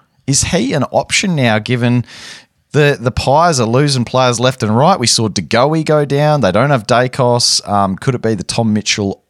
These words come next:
of old in the season when that seems like they're gonna need him for these last two games? And they're up against, uh, Brisbane on the Friday night and then Essendon on the Friday night. So, I mean, given his price, you could even sit him on the bench and loop him on if he does perform well.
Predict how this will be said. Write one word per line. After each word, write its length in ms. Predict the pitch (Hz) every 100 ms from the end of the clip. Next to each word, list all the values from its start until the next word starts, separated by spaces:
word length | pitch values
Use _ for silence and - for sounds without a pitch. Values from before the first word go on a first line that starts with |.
| -
of 240 | 110 95 -
old 360 | 92 110 143 120
in 100 | 104
the 80 | 98
season 320 | 110 127 127
when 140 | 113
that 260 | 101 95 -
seems 300 | - 123 131
like 160 | 131
they're 100 | 110
gonna 220 | 120 127 110
need 340 | 104 113 147
him 220 | 151 117
for 80 | 92
these 240 | 98 92
last 320 | 98 95 92 -
two 200 | 92 90
games? 460 | 90 104 151 185
And 240 | 101 98 - - - -
they're 180 | - 104
up 140 | 120 127
against, 480 | 110 107 101 -
uh, 300 | 107 98 92 -
Brisbane 680 | 104 120 131 - 147 170 185 _ _ _ -
on 120 | 123
the 60 | 127
Friday 380 | - 131 131 120
night 300 | 120 151 170
and 140 | 117
then 120 | 127 104
Essendon 360 | 104 156 -
on 60 | 147
the 60 | 113
Friday 320 | 117 110 113
night. 240 | 123 151
So, 300 | - 127 117 - 127
I 80 | 127
mean, 240 | 127 117 - 113
given 240 | 143 147
his 160 | 147 117
price, 400 | - 147 156 -
you 60 | 135
could 100 | 139
even 220 | 139 131
sit 180 | - 139
him 80 |
on 80 | 143
the 60 | 131
bench 280 | 135 139 -
and 120 | 123
loop 280 | 117 139 -
him 140 | 143
on 420 | 147 - 131 175
if 140 | 101 -
he 140 | 117
does 260 | 117 135 135
perform 460 | - 131 107 95
well. 260 | 87 69